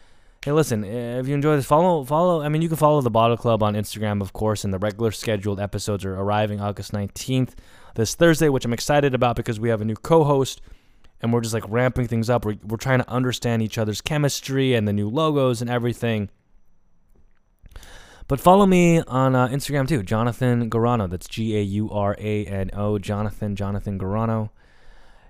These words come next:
Um, uh, and I, uh, and, and thanks, guys. I, I appreciate you. Uh, till next time, uh, Thursday it is.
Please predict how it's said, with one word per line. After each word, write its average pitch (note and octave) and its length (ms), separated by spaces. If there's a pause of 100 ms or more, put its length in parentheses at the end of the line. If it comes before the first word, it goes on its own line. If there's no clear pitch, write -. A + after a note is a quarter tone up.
(160)
Um, G#2 800 (320)
uh, A2 320
and A2+ 180
I, A#2+ 280
uh, A2+ 440
and, A2+ 300
and A#2 140
thanks, D#3 240
guys. G2 440
I, A2 140
I A#2 180
appreciate C3 520
you. A#2+ 400 (240)
Uh, A2 280
till A2+ 160
next A2 260
time, G#2 420 (760)
uh, G2 560
Thursday A2+ 920
it A2+ 240
is. A2 520